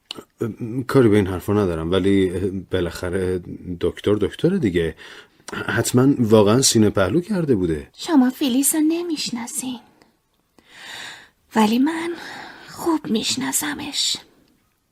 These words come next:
Speaker 2: اولاً فیلیس یکی از بهترین پرستارای لس آنجلسه. اصلاً همینجوری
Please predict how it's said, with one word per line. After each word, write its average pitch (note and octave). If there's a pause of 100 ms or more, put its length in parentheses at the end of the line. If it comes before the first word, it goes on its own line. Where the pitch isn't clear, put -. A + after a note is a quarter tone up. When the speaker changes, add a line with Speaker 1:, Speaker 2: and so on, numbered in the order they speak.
(640)
Speaker 2:
اولاً C#4
فیلیس C#4 (480)
یکی G#4+
از F#4 (100)
بهترین D4
پرستارای C#4+
لس B3
آنجلسه. B3+ (1300)
اصلاً G#4 (720)
همینجوری D4+